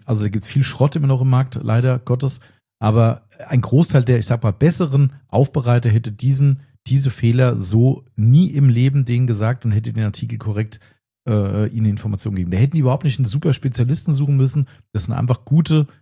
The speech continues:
informierte Leute. Auch viele der Hobbyisten bei uns da draußen, die diesen Podcast hören, die hätten sie genauso fragen können, die hätten das besser, besser dargestellt. Also ich bleib dabei, das ist eine K-I-Halluzination, die dort kam.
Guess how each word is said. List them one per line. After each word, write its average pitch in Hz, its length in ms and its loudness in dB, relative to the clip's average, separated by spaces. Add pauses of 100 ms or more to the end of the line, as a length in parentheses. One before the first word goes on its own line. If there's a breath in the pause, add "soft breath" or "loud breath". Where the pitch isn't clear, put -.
informierte 117 480 -2
Leute. 110 340 0
Auch 120 100 -2
viele 151 280 0
der 127 120 2
Hobbyisten 127 460 0
bei 110 60 2
uns 107 220 -4
da - 80 -6
draußen, 113 360 -2
die 104 100 -4
diesen 101 180 -6
Podcast 175 440 -2
hören, 104 220 0 (240 loud breath)
die 107 80 2
hätten 131 140 4
sie 131 100 -4
genauso 127 400 2
fragen 101 360 -2
können, 104 140 0
die 101 80 0
hätten 95 180 -2
das 98 120 -6
besser, 95 320 -4
besser 95 340 -6
dargestellt. 85 520 -6 (260 soft breath)
Also 107 260 0 (320 loud breath)
ich - 160 2
bleib 135 280 2
dabei, 143 360 2 (320 soft breath)
das 110 220 -2
ist - 320 -2
eine 117 320 2
K-I-Halluzination, 131 1300 0
die 117 140 -10
dort 113 200 0
kam. 117 360 2